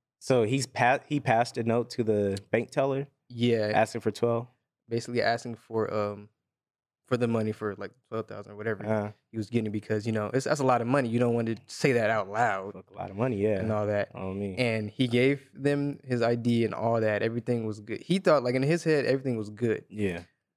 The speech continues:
Speaker 2: But the, uh, the bank teller, she called the police without, she didn't tell the manager, I guess, nothing. She didn't do
Speaker 1: She
Speaker 2: nothing.
Speaker 1: went straight to the
Speaker 2: She just went
Speaker 1: police.
Speaker 2: straight to the police.
Speaker 1: Ah, shit.
Speaker 2: And cops pulled up, pulled their guns, arrested him.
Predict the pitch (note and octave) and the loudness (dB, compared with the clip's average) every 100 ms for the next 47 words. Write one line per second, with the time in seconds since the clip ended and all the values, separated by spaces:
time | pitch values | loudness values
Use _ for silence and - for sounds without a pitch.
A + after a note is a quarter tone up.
0 | - A2 A2+ G#2+ - _ _ _ _ _ | -6 -2 0 -2 -6 _ _ _ _ _
1 | _ _ A#2 A2+ A2 G#2+ B2 D#3 C3+ A2+ | _ _ 0 2 0 0 -2 0 0 0
2 | A2 - C3 A#2+ A2 - A#2 A2 A2 G#2 | 0 -2 2 2 0 -2 -4 -4 -4 -2
3 | G2 F#2+ - - D3+ C#3 - A#2+ A2 A2 | -2 -4 -12 -2 2 2 2 0 0 0
4 | A#2 B2+ B2+ B2+ B2 A#2+ A2+ A#2 A2+ G#2 | 0 0 2 2 2 0 -2 -2 -2 -8
5 | - A#2 A2+ A2 A2 G2 F#2 F2 - F#2+ | -4 -2 -2 0 0 0 -4 -6 -4 -6
6 | - F#2+ A#2 G#2+ A2+ - A#2+ A2 - A2+ | -4 -2 2 2 0 0 -2 -4 -4 -2
7 | A#2 G#2 - _ _ - - _ _ _ | -2 -4 -12 _ _ -20 -20 _ _ _
8 | _ _ - - - B1+ _ _ _ _ | _ _ -20 -20 -20 -20 _ _ _ _
9 | _ _ A2 A2+ A2 A2 G#2+ G2+ - _ | _ _ -6 -2 -2 -2 -4 -8 -16 _
10 | _ _ - F#2 - D3 C#3+ D#3 D#3+ - | _ _ -6 -6 -2 2 4 4 2 -4
11 | _ _ - A#2+ A#2+ B2+ B2+ C3+ C#3+ C#3 | _ _ -4 -4 0 0 2 2 2 -2
12 | - - _ _ - A2 - C3 B2+ | -8 -20 _ _ -8 -4 -4 -2 -2